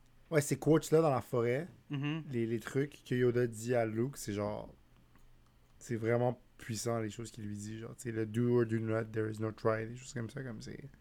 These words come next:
Speaker 1: je trouve ça hot.
Speaker 2: Non, hein,
Speaker 1: Ouais.
Speaker 2: pour de vrai, euh, je, je suis vraiment, euh, pour, c'est, il y a eu plein de moments là-dedans, puis j'aurais vou-, tu sais, je veux pas juste qu'on s'ostine, euh, tout le long du podcast,
Speaker 1: Mm.
Speaker 2: là.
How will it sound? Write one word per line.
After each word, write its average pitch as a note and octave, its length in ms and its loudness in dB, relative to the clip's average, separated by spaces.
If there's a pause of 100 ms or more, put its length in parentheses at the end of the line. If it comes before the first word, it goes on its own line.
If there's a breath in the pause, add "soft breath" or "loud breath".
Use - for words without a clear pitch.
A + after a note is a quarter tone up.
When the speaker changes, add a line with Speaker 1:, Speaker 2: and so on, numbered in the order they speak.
(600 soft breath)
Speaker 1:
je - 60 -20
trouve - 120 -16
ça A#2+ 80 0
hot. A#2 120 -2 (1700)
Speaker 2:
Non, D3+ 140 -4
hein, D#3 80 -4
Speaker 1:
Ouais. - 60 -6
Speaker 2:
pour B2 100 -10
de B2+ 100 -4
vrai, B2 160 -6
euh, A#2+ 560 -6 (1300 soft breath)
je, - 240 -6
je B2+ 40 -4
suis C3 400 -6
vraiment, C3+ 600 -2
euh, C3 60 -6
pour, D3 240 -4 (100)
c'est, C#3 340 -8
il C#3+ 60 -8
y C#3+ 60 2
a C#3+ 60 4
eu D#3 100 0
plein F#3+ 280 0
de A#3 40 4
moments D3+ 280 4
là-dedans, D3 300 0
puis C3 300 -8
j'aurais B2 260 -2
vou-, B2 140 -8 (240)
tu - 120 -8
sais, - 20 -8
je A#2+ 140 -12
veux A#2+ 100 -10
pas C3 160 -6
juste C3 200 -6
qu'on A#2+ 120 -8
s'ostine, B2 580 -6
euh, A2+ 80 -10 (100)
tout B2 160 -18
le A#2+ 80 -6
long A#2+ 120 -8
du A#2+ 120 -14
podcast, A#2+ 540 2
Speaker 1:
Mm. G3+ 60 -4
Speaker 2:
là. G#3 120 -4